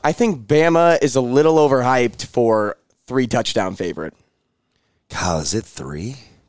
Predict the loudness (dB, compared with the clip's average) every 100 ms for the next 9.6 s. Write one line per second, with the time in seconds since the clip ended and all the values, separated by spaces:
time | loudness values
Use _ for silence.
0 | -2 0 2 0 2 0 0 -2 -4 -8
1 | -12 _ -10 -4 0 2 2 0 0 2
2 | 2 0 0 0 2 0 0 0 0 0
3 | -2 -2 2 2 2 -2 -4 -2 0 0
4 | 2 2 4 6 6 4 2 4 4 2
5 | 2 0 0 0 0 0 0 -2 0 0
6 | 0 0 -2 -2 -4 -8 -20 _ _ _
7 | _ _ _ -20 _ _ -2 -2 0 0
8 | -2 -2 -6 -6 -6 -8 -4 -4 -2 -4
9 | -4 -8 -12 -12 -14 -16